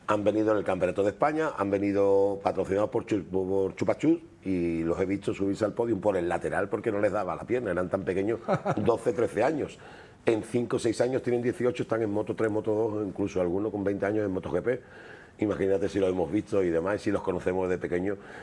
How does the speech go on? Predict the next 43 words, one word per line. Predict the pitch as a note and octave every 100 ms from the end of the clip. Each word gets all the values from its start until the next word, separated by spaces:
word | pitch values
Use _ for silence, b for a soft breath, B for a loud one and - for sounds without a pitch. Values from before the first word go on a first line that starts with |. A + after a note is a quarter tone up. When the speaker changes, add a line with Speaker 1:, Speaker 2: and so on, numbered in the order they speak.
| B -
Speaker 1:
y | A2+
sabemos | G2 G2 G#2 A2 G#2
la | G#2
expresión | - F2+ G#2
que | F#2
tienen | G2+ F#2+
en | F2+
la | D#2+
cara | F#2+ F#2 F2+ F2 E2 D#2+ D2+
cada, | D2+ G2+ E2
cada | G2 G2 F#2+
domingo | G2 A2 G#2+
de | G2+
carreras | F2+ F#2 F#2+
grandes | F#2+ G#2 F#2+
en | D#2
el | E2
Gran | F2
Premio | F2 E2+
de | D#2+
España. | - E2+ D#2
Speaker 2:
Es | -
que | F#3
cada | D#3+ D#3+
vez | E3+
empiezan | D#3 D3 D#3 C#3+
más | D#3 -
prematuro | E3+ D#3+ D3+ E3 F3
en | D3+
el | C3+
mundo | D#3+ E3
de | E3+
las |
Speaker 1:
Mm, | D#3
Speaker 2:
motos | E3+ G3 D#3
y |
Speaker 1:
sí. |
Speaker 2:
ojo | F3 - G#3 A#3 A#3 B B -
que | D3+
te | C3+
está | - D3
saliendo | D#3 D#3+ F#3+
rival | E3+ D3 C#3+ F3 A3